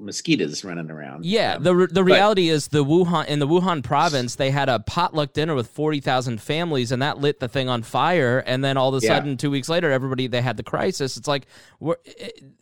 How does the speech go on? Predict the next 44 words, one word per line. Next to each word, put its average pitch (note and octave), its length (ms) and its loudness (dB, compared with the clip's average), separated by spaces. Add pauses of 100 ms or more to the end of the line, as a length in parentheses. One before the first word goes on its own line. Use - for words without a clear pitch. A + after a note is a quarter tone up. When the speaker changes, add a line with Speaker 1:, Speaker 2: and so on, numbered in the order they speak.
Speaker 2:
Donald G#3 380 2
Trump E3+ 320 -2
was C#3 220 -2
very C#3+ 400 0
presidential B2+ 800 -2
in A2+ 160 -6
the A#2 60 -2
way A2 160 -2
that A2 140 -4
he B2 160 -4
handled B2 360 -4
a A2 40 -2
lot A2 260 0
of G2+ 60 -8
this. F#2+ 360 -6 (420)
But C#3 200 -4
the D#3 200 -2
headlines F3+ 560 0 (100)
out D3+ 200 2
of C#3 100 0
it C3 140 0
were, A#2 280 0 (300)
"Donald D#3+ 320 0
Trump D3 260 -4
disagrees C3+ 480 -2
with B2 140 -2
experts A#2 460 -4
and A2+ 120 -6
scientists, G#2+ 560 -4
and G#2+ 80 4
Speaker 1:
Right. E2+ 160 4
Speaker 2:
isn't C3+ 220 -4
he A#2+ 140 -2
a A2+ 60 -2
buffoon?" G2+ 540 -4
And B2 160 -4
it C3+ 80 -4
just D#3 220 -6
makes D#3+ 220 0
Speaker 1:
Yeah. - 100 2
Speaker 2:
people D3 320 -2 (240)
Speaker 1:
Of A2+ 80 0
course, C3 400 6
uh, C3 100 4